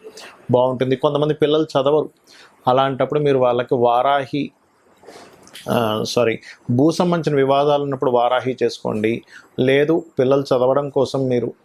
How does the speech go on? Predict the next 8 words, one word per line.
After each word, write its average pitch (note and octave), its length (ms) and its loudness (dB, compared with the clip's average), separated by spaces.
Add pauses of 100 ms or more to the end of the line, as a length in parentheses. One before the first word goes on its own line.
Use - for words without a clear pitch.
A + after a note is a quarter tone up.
మంత్రం A#2+ 400 0
చేసుకోవాలనుకుంటే A#2 880 0
మీరు A#2 300 -2
చేయవలసింది B2 480 0
ఏమిటి A#2 260 0
అంటే B2 300 -4
మీరు E3 420 0
చేయొచ్చు, E3+ 420 0